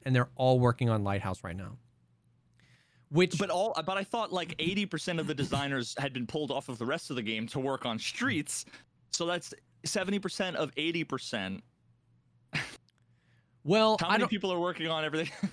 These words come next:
Speaker 2: <laughs>
Speaker 1: I, well, I don't know. I think the, uh, they've hired a ton of people. Like, they basically put all their map designers on Streets,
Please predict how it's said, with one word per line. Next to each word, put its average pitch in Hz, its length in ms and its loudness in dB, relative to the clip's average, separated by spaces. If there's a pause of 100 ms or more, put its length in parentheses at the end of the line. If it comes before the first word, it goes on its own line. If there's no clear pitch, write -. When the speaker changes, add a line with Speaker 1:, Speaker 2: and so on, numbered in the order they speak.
Speaker 2:
<laughs> - 140 -18
Speaker 1:
I, 202 160 4
well, 202 160 8
I 208 140 8
don't 240 120 6
know. 196 260 8
I 170 140 6
think 196 360 2 (300)
the, 170 280 6
uh, 143 280 6 (220)
they've 165 260 4
hired 165 480 6
a 113 80 4
ton - 420 2
of 127 80 2
people. 113 480 -2 (760)
Like, 135 300 2
they 151 200 4
basically 170 560 4
put 156 280 2
all 139 260 4
their 165 160 4
map 127 320 4
designers 123 580 4 (100)
on 120 200 2
Streets, - 680 -2